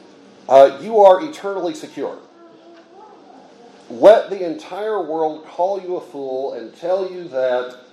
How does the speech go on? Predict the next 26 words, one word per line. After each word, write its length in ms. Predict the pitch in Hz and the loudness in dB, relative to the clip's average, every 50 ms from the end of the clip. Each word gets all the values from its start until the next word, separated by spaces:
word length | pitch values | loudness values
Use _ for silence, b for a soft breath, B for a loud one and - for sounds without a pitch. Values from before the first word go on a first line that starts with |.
| _ _ _ _ _ _ _ _ _ _ _ _ _ _ _ _ _ _ _ _ | _ _ _ _ _ _ _ _ _ _ _ _ _ _ _ _ _ _ _ _
at 200 | - 151 160 156 | 0 0 0 0
the 80 | 156 143 | -2 -4
day 320 | 117 135 151 175 185 190 | -2 2 4 4 4 4
of 120 | 190 170 156 | 4 2 -2
your 160 | 160 151 - | -2 -4 -4
death 420 | 113 131 135 139 135 131 131 - 131 | 0 2 4 4 4 2 -2 -6 -10
you 120 | 135 139 | -8 -8
are 80 | 131 127 | -6 -6
going 260 | 127 135 143 139 - | -4 -6 -6 -6 -8
to 100 | 135 120 | -12 -18
find 400 | - - 151 156 165 170 160 147 | -10 -4 -4 -2 -2 -2 -2 0
out 340 | 139 131 131 131 120 - - | 2 4 4 4 2 0 -4
that 140 | 123 110 - | -10 -10 -10
you 140 | 120 123 120 | -10 -10 -6
hoped 300 | - 147 139 - - 120 | -6 -6 -6 -6 -8 -10
in 180 | 107 101 104 | -12 -10 -6
vain. 600 | 147 160 185 165 139 120 110 110 110 110 110 110 - - _ _ _ _ _ _ _ _ _ _ _ _ _ _ _ _ _ _ _ _ - - - - - - - | -4 -2 -2 -2 -2 -4 -4 -6 -6 -8 -10 -12 -16 -20 _ _ _ _ _ _ _ _ _ _ _ _ _ _ _ _ _ _ _ _ -20 -20 -20 -20 -14 -10 -10
The 60 | 131 | -8
Word, 760 | 127 120 123 160 175 175 175 175 175 170 160 160 - - 120 | -6 -2 2 2 4 4 4 2 0 -2 -4 -8 -10 -10 -10
the 100 | 127 123 | -12 -12
Spirit, 560 | - - - 156 156 151 156 156 151 151 - | -12 -10 -6 -4 -2 0 0 0 0 -2 -4
and 140 | 135 123 120 | -4 -4 -4
the 60 | 113 | -4
Father 420 | 113 - 139 131 131 131 127 131 123 | -2 2 4 4 4 4 2 -2 -8
say 200 | - 139 131 127 | -6 -4 -2 -2
otherwise. 500 | 123 117 107 85 78 - - - - | -2 -2 -4 -6 -8 -10 -14 -16 -20